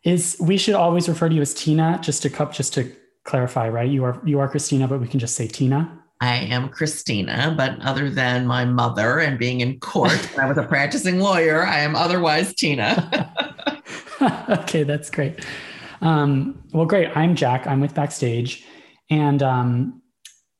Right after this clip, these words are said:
Speaker 1: I have so many questions for you. I'm so excited for, to talk to you today. Um, let's just acknowledge that it's the day after the Oscars, first of all, that, that we're, we're airing this right afterward.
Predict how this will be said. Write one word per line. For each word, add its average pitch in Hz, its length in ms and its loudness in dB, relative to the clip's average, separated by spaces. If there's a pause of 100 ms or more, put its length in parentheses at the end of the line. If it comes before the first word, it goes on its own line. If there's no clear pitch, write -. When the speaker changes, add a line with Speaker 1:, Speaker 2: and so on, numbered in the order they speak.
(140)
Speaker 1:
I 143 100 0
have 131 180 0
so - 100 -4
many 127 160 2
questions 139 400 -4
for 131 140 -6
you. 120 160 0
I'm 127 140 0
so 131 180 -2
excited 127 340 -2
for, - 160 -8
to - 160 -8
talk 156 200 -6
to 156 100 -4
you 131 60 -2
today. 131 360 -2 (440)
Um, 156 500 2 (240)
let's 190 300 2
just - 440 -2
acknowledge 160 560 2
that 147 140 2
it's 139 180 -2
the 147 100 0
day 139 140 2
after 131 200 0
the 120 80 0
Oscars, 139 400 -2
first 160 260 -2
of 160 80 -8
all, - 300 -12 (200)
that, - 220 -6
that - 180 -8
we're, 147 260 -2 (100)
we're 135 180 -2
airing 135 180 2
this 123 140 -4
right 127 140 -2
afterward. 165 480 -6